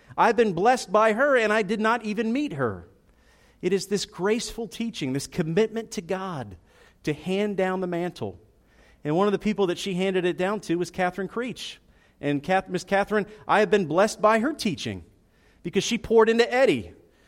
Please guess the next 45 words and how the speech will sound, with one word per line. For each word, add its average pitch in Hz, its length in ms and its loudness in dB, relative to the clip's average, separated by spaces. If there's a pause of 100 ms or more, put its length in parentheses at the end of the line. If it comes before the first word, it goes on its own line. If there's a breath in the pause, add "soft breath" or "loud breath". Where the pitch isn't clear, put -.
(220 soft breath)
And 156 140 -6
Brother 208 240 6
Eddie's 220 260 4
been 202 260 4
one 214 160 4
of 202 80 2
my 208 180 4
brothers 214 340 4
in 208 80 2
Christ 226 400 2
that 202 80 2
we've 196 160 0
done 214 160 4
all 208 140 4
this 208 140 0
discipleship 208 640 0
together, 170 320 2
and 170 80 0
she's 196 140 -6
poured 226 300 4
into 214 140 2
her 208 100 2
grandchildren. 180 760 0 (300 loud breath)
And 170 100 2
when 190 100 4
I 196 60 6
go 208 180 8
to 214 60 8
our 208 140 6
young 214 180 6
adult 220 300 4
on 202 100 2
Sunday 214 300 0
nights, 220 280 0
we've 165 140 -4
got 180 260 2 (240 loud breath)
Adrian 180 460 2
and 165 120 2
Abby 196 360 2
and 151 100 -2
Tess, 226 340 0
and 165 80 -2
I 160 80 0
see 226 280 -4
the, 175 180 2